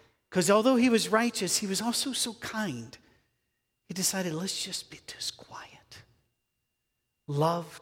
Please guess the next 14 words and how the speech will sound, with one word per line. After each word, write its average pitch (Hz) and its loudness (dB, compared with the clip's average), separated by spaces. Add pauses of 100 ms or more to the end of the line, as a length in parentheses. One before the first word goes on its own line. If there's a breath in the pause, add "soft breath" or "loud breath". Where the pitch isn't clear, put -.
trumped - -8 (240)
law, 123 -12 (1120)
even 143 -2 (260)
then. 113 -10 (460)
How 196 -2 (180)
is 233 2
it - -12 (400 soft breath)
that 151 -8
we 160 -6
keep - -8
missing 170 0
this - -2 (320 soft breath)
in 131 -6
Scripture? - -8